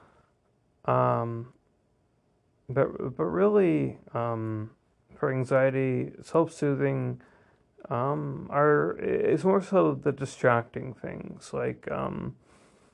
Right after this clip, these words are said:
y-, you know, maybe, uh, playing, like, a,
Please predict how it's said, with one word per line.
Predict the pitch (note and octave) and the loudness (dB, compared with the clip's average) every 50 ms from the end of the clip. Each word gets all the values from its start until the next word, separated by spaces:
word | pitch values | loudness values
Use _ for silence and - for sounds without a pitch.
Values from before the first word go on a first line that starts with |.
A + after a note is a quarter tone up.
| _ _ _ _ - | _ _ _ _ -6
y-, | D#3+ D3 C#3 | -2 2 4
you | D3 E3 F3 E3+ | 6 6 6 8
know, | D#3 C3+ B2 A#2 | 6 6 4 4
maybe, | A#2+ B2 C3 C3 C3 C3 C3+ C3 B2+ B2+ B2+ B2+ B2+ B2+ B2 A2+ | 2 2 0 0 0 -2 -2 -2 0 0 -2 -2 -2 -2 -2 -2
uh, | A2 A2 A#2+ B2+ - - | -2 -2 -2 -2 -6 -8
playing, | _ - F3 F3+ F#3 F3 D3+ C#3+ C#3 C3+ | _ 0 2 2 4 2 2 0 0 0
like, | B2+ B2 B2 B2 - A#2+ | 0 -2 -2 -4 -2 0
a, | A2+ - - B2 - A#2+ A#2+ - - - | 0 2 2 2 0 0 -2 -4 -6 -10